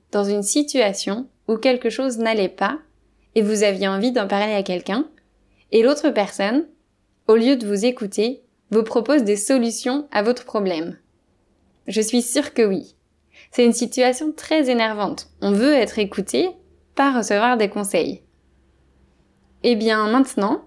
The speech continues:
quand l'un de nous commence à se plaindre de quelque chose, l'autre essaye de lui demander : «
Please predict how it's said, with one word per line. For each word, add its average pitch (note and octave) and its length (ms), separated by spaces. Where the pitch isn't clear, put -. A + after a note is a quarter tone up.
quand G#3+ 160
l'un A3+ 260
de C4+ 120
nous D4 240
commence C4 540
à G#3 80
se G#3 140
plaindre A3+ 380
de F3+ 140
quelque A#3 340
chose, G3+ 380
l'autre C#4 400
essaye A#3+ 400
de A#3 100
lui G3+ 180
demander : « G3+ 600